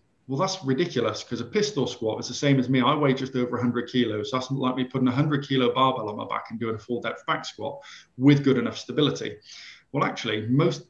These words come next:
individuals struggle. And if I go back to soccer players, there's very few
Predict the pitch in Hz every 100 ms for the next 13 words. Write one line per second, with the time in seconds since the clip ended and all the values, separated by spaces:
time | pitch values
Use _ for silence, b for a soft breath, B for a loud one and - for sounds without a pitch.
0 | _ 135 135 123 143 127 - - - -
1 | - 151 156 - - - 127 123 165 147
2 | - - - 170 - 123 107 101 117 -
3 | - b b b 127 131 117 160 185 143
4 | - 151 110 -